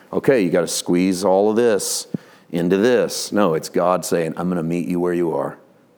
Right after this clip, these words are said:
and I'm gonna do the work, you and me, together." And it, and it'll look a lot of different ways.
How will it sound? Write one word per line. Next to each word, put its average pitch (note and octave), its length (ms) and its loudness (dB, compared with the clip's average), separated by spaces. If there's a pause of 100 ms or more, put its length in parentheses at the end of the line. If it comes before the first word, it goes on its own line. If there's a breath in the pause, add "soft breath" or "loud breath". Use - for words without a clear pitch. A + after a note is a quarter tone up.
(1300 soft breath)
and E2+ 100 0
I'm D#2+ 120 0
gonna D#2 180 -2
do E2 160 -2
the D2+ 80 0
work, C2+ 340 -4 (720 soft breath)
you D#2+ 140 -2
and D#2 100 -4
me, C#2 200 -8 (680)
together." D2 380 -6 (1500 soft breath)
And F2+ 140 0
it, E2 240 -2
and F2+ 100 -2
it'll E2 240 -2
look E2 200 -2
a D#2+ 60 -4
lot D2+ 280 -2
of D2 80 -6
different D2 300 -10
ways. C#2+ 460 -10